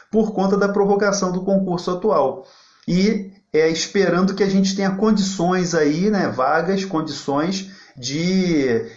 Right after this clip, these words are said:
é, trazer, né, é, essas, né, trazer, é, novas, abrir novas frentes, no-, novas vagas pra gente poder,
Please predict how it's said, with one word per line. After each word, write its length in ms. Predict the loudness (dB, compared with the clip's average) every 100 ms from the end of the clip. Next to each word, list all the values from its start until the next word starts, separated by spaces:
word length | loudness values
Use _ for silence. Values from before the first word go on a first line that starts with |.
| -6
é, 140 | -4 -2
trazer, 800 | 2 2 2 -2 -2 2 2 2
né, 280 | 0 -4 -8 -8
é, 680 | 0 2 2 2 4 2 2
essas, 680 | -2 0 2 2 0 -8 -12 -20 -20 -12
né, 140 | -2 -2
trazer, 720 | 2 0 0 0 0 0 -2 -12 -16 0
é, 300 | 2 2 0
novas, 480 | 0 2 0 0 0
abrir 400 | 0 2 2 4
novas 380 | 2 2 -2
frentes, 420 | -2 -2 -2 -2 -2
no-, 280 | -2 -2
novas 400 | -2 0 0 -2
vagas 340 | 0 0 0 -2
pra 140 | -4
gente 120 | -4
poder, 540 | -2 -2 0 0 0